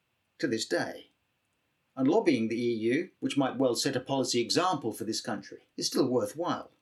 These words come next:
Reforms to select committees in Parliament, making them more powerful,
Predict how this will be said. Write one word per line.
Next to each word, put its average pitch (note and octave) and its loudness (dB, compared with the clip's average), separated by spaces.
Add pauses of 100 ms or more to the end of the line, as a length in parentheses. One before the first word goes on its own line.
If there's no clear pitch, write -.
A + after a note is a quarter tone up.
(140)
Reforms D#3+ 4
to - -2
select D3+ 0
committees D3 0
in B2 -2
Parliament, - -6 (400)
making C3 4
them C3 4
more C3 2
powerful, - -2